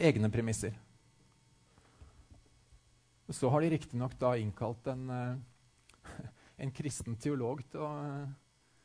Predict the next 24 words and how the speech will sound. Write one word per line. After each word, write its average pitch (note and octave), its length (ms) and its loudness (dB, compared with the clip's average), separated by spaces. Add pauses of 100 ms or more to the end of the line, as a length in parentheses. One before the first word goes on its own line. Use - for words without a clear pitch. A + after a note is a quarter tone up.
(240)
til C3+ 220 -2
å C3+ 80 0 (180)
forelese. A2 560 2 (720)
Eh, B2+ 800 0 (1200)
men D#3+ 240 -2
jeg, D3 400 0 (1200)
når D3+ 180 -2
jeg C#3+ 80 0
er C3+ 240 0
her D#3 120 0
nå, A#3+ 100 0 (100)
så - 160 -2
er D#3+ 140 6
jeg E3 100 4
her D#3+ 120 -4
for F3 140 -2
å E3+ 60 -4
forelese C3 880 0
på, E3+ 180 2 (440)
om D3+ 140 2
jødedommen C3+ 400 0
på F#3 100 2
jødedommens A2+ 460 -2
premisser, C3 460 -2